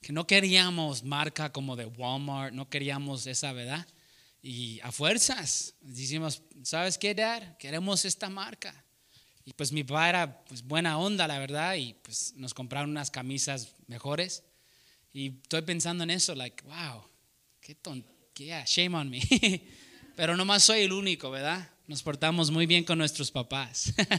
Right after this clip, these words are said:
<laughs> Pero ¿a qué estamos hablando, hermano? Estamos hablando que esta palabra nos alumbra, y no nomás alumbra, alumbra al simple.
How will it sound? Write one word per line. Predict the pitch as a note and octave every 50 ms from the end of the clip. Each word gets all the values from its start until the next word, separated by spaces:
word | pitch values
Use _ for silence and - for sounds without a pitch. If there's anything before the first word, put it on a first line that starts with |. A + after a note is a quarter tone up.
| F#3+ D#3+ -
<laughs> | - - - - - - - - -
Pero | - G#3+ A3+ A#3
¿a | A3+ A#3
qué | A#3+
estamos | B3+ - - - C4 A#3+ B3+ B3 F#3+
hablando, | A3+ A3+ A3 G#3+ A3 A3+ A#3+ B3 B3 A#3
hermano? | A3+ G#3 G#3 G#3 G#3
Estamos | G3 - - A3 A3+ A#3 G#3+ G3+
hablando | A3+ G#3+ G3+ G#3 G#3+ A3 A3+ A3+ A3 A3 G#3+ -
que | G#3+
esta | G3 - - A3 G#3+ F3+ -
palabra | G#3 G3 F#3+ F#3 F#3 G3 G3+ G#3+ A3 G#3+ G#3 G3 F#3 E3+ D3+ - -
nos | D#3+ E3+ F#3 F#3 - -
alumbra, | F3+ F3 E3 E3 F3 F#3+ G#3 A#3 B3 B3 A#3 G#3+ F#3 E3+ E3 E3+ F3 -
y | F#3 E3
no | F3+ G3
nomás | A3 A#3+ B3+ B3 A#3+ A#3+ A#3+ A#3 - - - -
alumbra, | F#3+ F#3 F#3 F#3 F#3+ A3 A3 G#3+ G3 F#3 F3+ E3 D#3+
alumbra | E3 E3 E3+ F3 G3 G#3 G#3 G3 G#3 G3+ G3+
al | - E3 E3 D#3 C#3+
simple. | - - - - F3 F#3 F3+ D#3 - C3 G#2 -